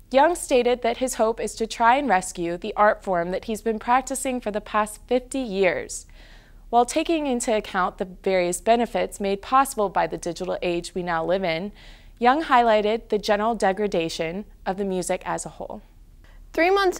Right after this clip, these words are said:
Speaker 2: after their outright refusal to stream their album Milo Zoloto, Coldplay's breakaway hit is now available on almost all streaming services.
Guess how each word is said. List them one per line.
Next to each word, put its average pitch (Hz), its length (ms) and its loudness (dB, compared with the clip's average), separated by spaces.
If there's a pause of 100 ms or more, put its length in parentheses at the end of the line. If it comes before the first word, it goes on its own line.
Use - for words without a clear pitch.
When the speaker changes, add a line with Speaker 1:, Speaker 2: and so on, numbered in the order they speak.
Speaker 2:
after 254 400 4
their 220 300 4
outright 240 460 6
refusal 240 840 2
to 202 120 -4
stream 220 340 0
their 196 220 4
album 196 340 4
Milo 196 340 2
Zoloto, 180 760 0 (280)
Coldplay's 269 520 6
breakaway 220 420 4
hit 220 220 -4
is 214 160 0
now 233 220 0
available 220 800 2 (120)
on 208 100 -2
almost 196 480 0
all 202 320 6
streaming 190 340 -6
services. - 680 -4